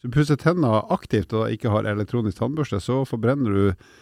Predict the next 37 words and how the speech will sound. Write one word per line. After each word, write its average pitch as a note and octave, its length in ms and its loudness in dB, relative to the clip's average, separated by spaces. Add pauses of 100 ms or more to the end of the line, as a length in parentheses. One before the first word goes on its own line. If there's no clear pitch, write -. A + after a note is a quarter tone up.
(140)
cirka B2 380 2
tre C#3 360 0
komma G2 280 -2
fem C3 320 0
eller G#2+ 160 -2
fire A2+ 320 -2
kalorier G2 400 -4
per - 280 -4
minutt F#2+ 420 -4
med F#2 220 -4
tannpuss. F2+ 500 -8 (600)
Så A#2 80 -4
hvis G#2+ 140 -2
du A#2 60 0
får A#2 280 -2
pusset A#2+ 220 -2
tenna, A#2 320 0
si, F#2+ 140 -4
tre C#3 260 2
minutter, A#2+ 600 0
eh, - 40 0
på G#2 140 -2
morgenen, C3 340 0
som A2 120 -4
man G#2 160 2
jo G#2 120 2
bør G#2+ 240 4
gjøre, C#3+ 240 0
og G2 80 0
i G2 60 0
hvert G#2 100 -4
fall G#2 240 -2
det G2 100 -4
samme G2+ 220 -2
på F#2+ 140 -4
kvelden, F3+ 200 0
vel, G#2 160 -2